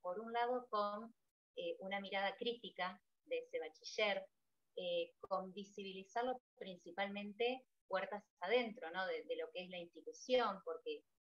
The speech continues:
eh, vuelvo a decir, pareciera que está invisibilizado. Hace veinte años que se viene realizando, pero transcurre por otro carril, no, no por el, el de la institución en general.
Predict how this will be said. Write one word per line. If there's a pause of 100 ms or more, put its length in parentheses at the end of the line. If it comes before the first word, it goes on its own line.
(140)
eh,
vuelvo
a
decir,
pareciera
que
está
invisibilizado.
Hace
veinte
años
que
se
viene
realizando, (400)
pero
transcurre (220)
por
otro
carril,
no,
no
por
el, (160)
el
de
la
institución
en
general.